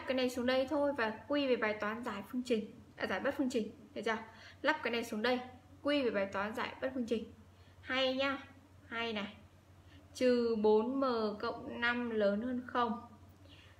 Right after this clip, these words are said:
Vậy mình sẽ giải ra được là trừ bốn m lớn hơn trừ năm. Và chia cả hai vế cho âm bốn, chia cho dấu âm thì mình đổi chiều giúp cô. M sẽ nhỏ hơn năm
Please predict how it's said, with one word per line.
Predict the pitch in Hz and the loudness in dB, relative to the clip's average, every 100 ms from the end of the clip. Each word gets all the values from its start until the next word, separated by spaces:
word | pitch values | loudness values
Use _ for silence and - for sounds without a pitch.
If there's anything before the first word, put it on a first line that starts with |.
| - | -4
Vậy | 233 | 0
mình | 240 233 254 | 2 2 0
sẽ | 262 | -2
giải | 262 233 208 | 0 0 0
ra | 240 | 0
được | 240 220 | -2 -2
là | - 214 | -6 -6
trừ | - 240 226 214 202 | -2 0 2 0 0
bốn | 202 202 233 254 | 2 2 0 -2
m | 247 220 202 202 | 0 0 0 2
lớn | 208 214 233 | 2 2 0
hơn | 302 285 277 | 0 0 -4
trừ | 240 214 | -4 -2
năm. | 208 226 240 226 - - - - - - - | 0 0 0 -2 -8 -18 -20 -20 -20 -14 0
Và | 240 | 0
chia | 233 - 349 349 339 330 320 | 0 -2 0 2 4 2 0
cả | 214 | -2
hai | 202 277 277 | 0 -2 -2
vế | 233 220 226 | 0 0 0
cho | 277 | 0
âm | - 269 254 226 | 2 2 4 4
bốn, | 208 214 - - - - | 4 2 -2 -12 -18 -12
chia | - 330 330 320 | -2 2 2 2
cho | 285 | 0
dấu | 247 | 0
âm | 220 277 269 214 - - - - - - - | 0 2 2 0 -8 -18 -20 -20 -20 -20 -8
thì | 226 | -2
mình | 214 214 214 | 0 2 2
đổi | 202 202 | -2 -2
chiều | - 220 202 | -4 -2 0
giúp | 226 | -2
cô. | - 220 - - - - - - | -2 -2 -4 -12 -20 -20 -10 2
M | 233 233 226 220 | 6 6 4 2
sẽ | 254 | 0
nhỏ | 247 180 | 0 0
hơn | 208 226 247 - - - - | 0 0 -2 -4 -16 -20 -12
năm | 247 226 226 | -6 -4 -4